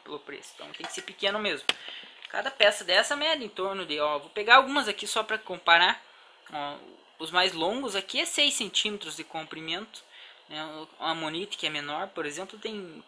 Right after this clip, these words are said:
quatro e meio, então, é, varia nessa, nessa faixa de tamanho, né? Não é, é, digamos assim, não são peças muito grandes.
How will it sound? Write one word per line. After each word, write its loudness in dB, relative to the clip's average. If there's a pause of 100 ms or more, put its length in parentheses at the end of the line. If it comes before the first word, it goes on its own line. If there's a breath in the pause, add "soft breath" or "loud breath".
quatro 2
e -4
meio, 2
então, -10 (340 loud breath)
é, -8
varia 4
nessa, -4 (220)
nessa 6
faixa 4
de -14
tamanho, -6
né? -10
Não -10
é, 2 (560 loud breath)
é, -4
digamos -8
assim, -8
não -14
são -10
peças 2
muito -12
grandes. -12